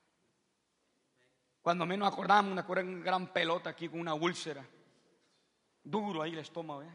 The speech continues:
Ya no servía nada. ¿De qué sirvió? Yo conozco una persona, hermano, que trabajó por aquí, por allá, corriendo para tres casas. No tiene nada hoy. Son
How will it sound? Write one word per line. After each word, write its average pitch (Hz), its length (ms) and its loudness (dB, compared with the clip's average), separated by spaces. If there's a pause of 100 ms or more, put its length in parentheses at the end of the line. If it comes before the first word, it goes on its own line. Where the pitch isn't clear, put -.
Ya 220 80 -20
no 226 100 -18
servía 202 380 -18
nada. 214 280 -16 (1600)
¿De 156 80 -6
qué 202 100 -2
sirvió? 185 400 -6 (2000)
Yo 254 80 10
conozco 254 300 8
una 233 160 10
persona, 233 320 8
hermano, 226 260 10
que 214 120 0
trabajó 214 500 8
por 208 160 6
aquí, - 240 8
por 196 280 2
allá, 226 260 8
corriendo 202 500 4
para 196 260 4
tres 247 220 10
casas. - 520 4 (1160)
No 170 80 -20
tiene 175 220 -2
nada 156 320 -6
hoy. - 180 -18 (3250)
Son 220 680 4